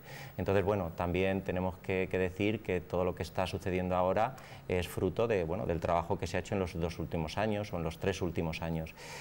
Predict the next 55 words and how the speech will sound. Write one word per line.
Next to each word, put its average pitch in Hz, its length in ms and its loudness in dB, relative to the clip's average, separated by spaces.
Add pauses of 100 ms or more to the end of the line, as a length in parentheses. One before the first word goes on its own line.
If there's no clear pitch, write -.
(240)
Es 120 200 0
cierto 123 280 6
también 120 420 4
que 90 400 2
se 98 140 0
ha - 20 2
llevado 95 240 6
a 92 100 2
cabo 98 180 4
mucha 104 260 0
inversión 95 420 2
por 98 140 -2
parte 95 240 2
del 90 80 2
Gobierno 90 340 2
central 90 640 2
y 87 240 2
esto 85 180 -2
ha 85 60 -2
sido 98 240 2
con 92 100 0
acuerdo 92 300 2
de 90 60 4
las 87 120 2
comunidades 90 500 0
autónomas, 95 540 -2
o - 60 -10
sea 90 240 -4
que 85 240 0 (340)
el 90 120 2
mérito 92 340 4
yo 95 120 4
creo 95 140 0
que - 80 -4
es 87 60 -4
para 92 240 0
todos 98 360 2
que 98 120 -2
han 92 100 2
tenido 90 320 2
claro 95 300 2
que - 80 -4
efectivamente 90 720 0
tanto 87 320 0
Gobierno 92 220 2
central 90 380 -2
como 90 200 -2
comunidades 90 460 -2
autónomas 90 460 -2
había 92 200 2
que 92 100 -4
trabajar 90 540 0
en 95 160 2
esa 90 160 0
cuestión. 95 500 0